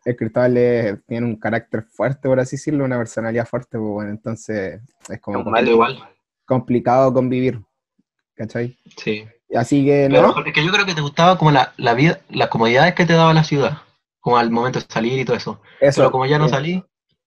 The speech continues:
Speaker 1: Eso.
Speaker 3: mejor el campo.
Speaker 1: Y además que igual cuando estaba allá era más desordenado.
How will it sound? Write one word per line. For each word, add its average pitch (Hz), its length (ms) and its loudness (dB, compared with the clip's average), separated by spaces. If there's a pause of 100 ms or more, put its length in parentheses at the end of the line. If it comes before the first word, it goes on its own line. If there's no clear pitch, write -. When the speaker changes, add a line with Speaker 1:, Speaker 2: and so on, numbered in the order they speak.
(380)
Speaker 1:
Eso. 127 200 -2
Speaker 3:
mejor 113 280 -4
el 120 100 -4
campo. 117 420 -6 (260)
Speaker 1:
Y 123 120 -2
además 131 260 0
que 139 120 0
igual 123 920 2
cuando 117 260 -2
estaba 123 260 0
allá 127 300 2
era 123 460 2
más 120 180 -4
desordenado. 113 720 -4